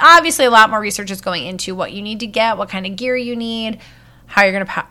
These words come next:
properly fuel yourself nutritionally, all that stuff. But that is the thing. You can't just fling these goals up, put 'em on a nice letterboard or put 'em down in your beautiful planner.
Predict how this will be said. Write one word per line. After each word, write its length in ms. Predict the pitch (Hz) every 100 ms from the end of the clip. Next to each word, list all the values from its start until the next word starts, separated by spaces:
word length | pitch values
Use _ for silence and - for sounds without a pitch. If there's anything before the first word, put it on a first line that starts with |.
| _
properly 540 | - 202 196 208 190
fuel 260 | 185 208 208
yourself 400 | 196 190 180 -
nutritionally, 600 | 190 330 320 294 277 262
all 160 | 214 233
that 160 | 220
stuff. 240 | - 196 -
But 240 | 220 -
that 200 | 214 269
is 140 | 381
the 100 | 294
thing. 240 | 240 233 185
You 120 | 190
can't 340 | - 226 240
just 460 | 285 370 440 - -
fling 520 | - - 208 220 240
these 220 | 269 262
goals 420 | 190 208 196 196 -
up, 320 | - 180 180 - - _ _ _ _ _
put 180 | - 226
'em 60 |
on 180 | 247 247
a 60 | 233
nice 340 | 208 220 -
letterboard 760 | 202 202 202 202 196 196 196 190
or 200 | 180 - _ _ _ _ _ _ _
put 160 | - 240
'em 80 | 240
down 200 | 233 220
in 100 | 214
your 100 | 196
beautiful 400 | 185 208 214 240
planner. 520 | 233 202 190 190 190